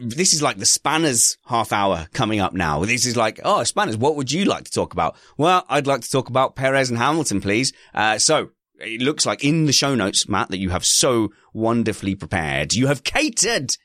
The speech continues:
for my, for my exact needs. So there's two stories here.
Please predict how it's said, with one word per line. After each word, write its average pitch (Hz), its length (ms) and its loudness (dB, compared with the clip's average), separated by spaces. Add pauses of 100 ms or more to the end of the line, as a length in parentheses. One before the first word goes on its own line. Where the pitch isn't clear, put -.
(460)
for 139 180 0
my, 151 300 2
for - 180 -4
my 143 200 2
exact 139 500 0
needs. 117 560 -2 (260)
So 147 320 2
there's 147 180 0
two 226 160 0
stories 175 500 4
here. 151 320 0